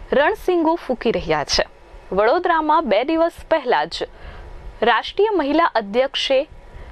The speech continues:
ભાજપ છોડી દેવાની વાત કરી છે. ભાજપમાંથી તેમને પહેલા સસ્પેન્ડ કરી દેવાયા છે. જ્યોતિ પંડ્યાએ ભાજપના હાલના સાંસદ વિરુદ્ધ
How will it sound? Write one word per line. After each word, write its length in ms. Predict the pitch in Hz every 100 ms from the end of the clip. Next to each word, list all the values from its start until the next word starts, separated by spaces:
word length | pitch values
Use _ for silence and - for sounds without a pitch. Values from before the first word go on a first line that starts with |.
| - -
ભાજપ 380 | 240 247 - 381 _ - - -
છોડી 340 | - 311 311
દેવાની 340 | 320 277 269 269
વાત 260 | 208 185
કરી 260 | - 170 143
છે. 220 | - - - - - - - - -
ભાજપમાંથી 760 | 196 190 262 262 240 214 247
તેમને 280 | 254 226 226
પહેલા 420 | 233 214 214 240 -
સસ્પેન્ડ 480 | 247 - - 247 285
કરી 240 | 226 220
દેવાયા 400 | 208 190 165 147
છે. 240 | - - - - - - - -
જ્યોતિ 400 | 220 302 370 466 480
પંડ્યાએ 560 | 330 302 302 302 269
ભાજપના 920 | 311 233 214 208 320 339 302 269 285 - - - -
હાલના 480 | 233 294 339 370 381 -
સાંસદ 500 | 247 214 233 285 269
વિરુદ્ધ 480 | 247 320 175 -